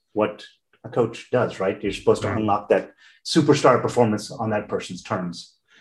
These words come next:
Speaker 1: But I've seen so many organizations or people, I've worked for organizations where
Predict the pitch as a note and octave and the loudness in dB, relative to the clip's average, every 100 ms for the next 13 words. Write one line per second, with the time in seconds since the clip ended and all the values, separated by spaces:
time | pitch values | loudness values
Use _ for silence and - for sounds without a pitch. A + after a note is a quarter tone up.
0 | _ _ _ _ _ _ - D3 - - | _ _ _ _ _ _ 4 4 4 -8
1 | D#3 C#4 A3 - F#3 F#3+ D3+ B2+ G#2 A2+ | -6 -2 -2 0 2 6 6 6 6 4
2 | B2 C3+ A#2+ - - A2+ - D#3 D3+ D3+ | 4 0 -2 -6 -10 -10 -4 0 6 8
3 | C3+ A#2 G2 A2+ A2 G#2 A2 G#2 G2 F#2 | 8 2 0 4 4 4 2 0 0 0
4 | G2 G2 G2+ F#2+ G#2 F#2 | -2 -2 -2 4 4 2